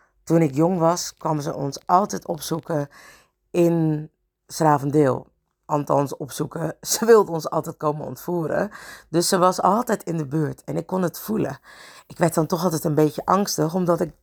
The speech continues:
anders weg moest bij mijn wensouders. Toen ik ouder was en ik vroeg aan haar: "Waarom heb je dat gedaan, mama? Want je hebt me heel erg bang gemaakt." En dan zei ze gewoon: "Oh ja, sorry, mami. Ik, eh,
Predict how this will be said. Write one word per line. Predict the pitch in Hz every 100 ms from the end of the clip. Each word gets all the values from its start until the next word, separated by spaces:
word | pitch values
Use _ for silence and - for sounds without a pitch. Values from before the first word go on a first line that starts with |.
| _
anders | 202 220 175 151
weg | 185 -
moest | 175 160
bij | 147 147
mijn | 151
wensouders. | 151 180 - - 143 151 - - _ _ _ _ - - _ _ _
Toen | - 180
ik | 170
ouder | 190 196
was | 175 170
en | 170
ik | 160
vroeg | - 165
aan | 165
haar: | 156 151 151 - - - -
"Waarom | 175 214
heb | 220 214
je |
dat | 185 175 -
gedaan, | 156 156 214 160
mama? | 131 139 - _
Want | 165 170 -
je | - 160
hebt | 196
me | 185
heel | 165 202 208
erg | 165
bang | 151 156 208
gemaakt." | 160 135 127 - _ _ _ _ _ _ _ _ _ -
En | 185
dan | 185
zei | 175 165 156
ze | -
gewoon: | 156 156 151 170 - _ _ _ _ _ _ -
"Oh | 214 220 214
ja, | 202 196
sorry, | - 190 180
mami. | 156 147 143 143 - - - - _ -
Ik, | 165 -
eh, | 165 156 147 143